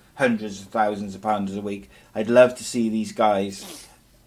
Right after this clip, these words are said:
investing in the lower league teams and helping keep 'em af-, keeping them afloat, um, because I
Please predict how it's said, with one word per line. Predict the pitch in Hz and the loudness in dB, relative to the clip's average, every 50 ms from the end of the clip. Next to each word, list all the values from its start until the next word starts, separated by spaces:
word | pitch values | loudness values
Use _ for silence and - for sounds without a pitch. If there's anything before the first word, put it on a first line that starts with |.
| _ _ - | _ _ -14
investing | - 113 120 110 104 117 117 117 - - - 117 110 | -8 -6 -6 -4 -2 -2 -2 -2 -4 -8 -6 -4 -2
in | 113 110 107 | -2 -2 -2
the | 107 | -2
lower | 107 110 107 107 | -2 -4 -4 -4
league | 107 110 107 107 104 | -4 -4 -6 -6 -8
teams | - - 110 107 107 107 107 | -8 -8 -8 -6 -6 -8 -10
and | 101 95 | -10 -8
helping | 104 110 107 101 - 110 107 98 | -6 -6 -6 -6 -6 -8 -8 -8
keep | - 117 107 98 | -6 -8 -8 -6
'em | 107 107 107 | -6 -8 -8
af-, | 98 - - - - - - - - - | -8 -10 -16 -20 -20 -20 -20 -20 -20 -12
keeping | - 123 107 101 110 104 | -10 -8 -6 -6 -6 -6
them | 110 104 107 | -6 -6 -6
afloat, | 104 107 - - 113 113 113 113 - - - _ _ - _ - - _ - | -8 -8 -6 -4 -2 -2 -2 -4 -8 -20 -20 _ _ -20 _ -20 -20 _ -8
um, | - 101 101 101 98 95 - - | -4 -2 0 -2 -2 -4 -8 -14
because | - 107 95 98 110 104 98 98 - - - - _ _ _ _ _ _ _ _ _ _ _ _ - - - | -14 -14 -12 -6 -6 -6 -6 -8 -12 -16 -20 -20 _ _ _ _ _ _ _ _ _ _ _ _ -14 -12 -8
I | - 110 101 | -6 -6 -6